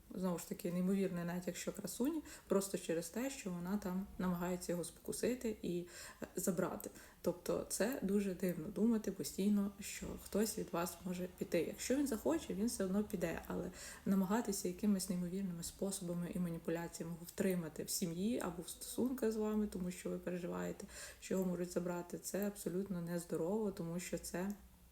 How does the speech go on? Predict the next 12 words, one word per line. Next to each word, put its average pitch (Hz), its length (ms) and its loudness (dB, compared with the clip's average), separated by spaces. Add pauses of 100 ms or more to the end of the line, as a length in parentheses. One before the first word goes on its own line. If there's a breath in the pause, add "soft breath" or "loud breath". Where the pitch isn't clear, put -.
(300)
говорить 196 320 2
в - 20 -12
першу 185 300 -4
чергу 185 280 -2
про 180 180 -2
вашу 190 300 -2
невпевненість 190 480 0
в - 40 -2
собі 247 340 0 (400 loud breath)
і 196 240 2
занижену 185 680 6
самооцінку, 285 720 0